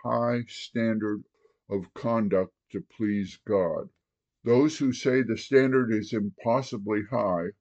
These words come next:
are correct in the natural. The scribes and the Pharisees were meticulous in their attempts to keep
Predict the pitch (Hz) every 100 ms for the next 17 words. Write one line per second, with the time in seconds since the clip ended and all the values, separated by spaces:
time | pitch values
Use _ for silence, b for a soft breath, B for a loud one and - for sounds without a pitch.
0 | _ _ - 104 101 - 110 117 117 120
1 | 113 113 113 117 113 117 - - _ _
2 | _ _ _ _ - 98 95 - - 110
3 | 104 117 131 123 117 104 104 - 117 117
4 | 117 127 123 - 104 104 101 98 - -
5 | 143 - 104 87 80 - 98 98 95 92
6 | - 110 113 113 - 95 - 120 117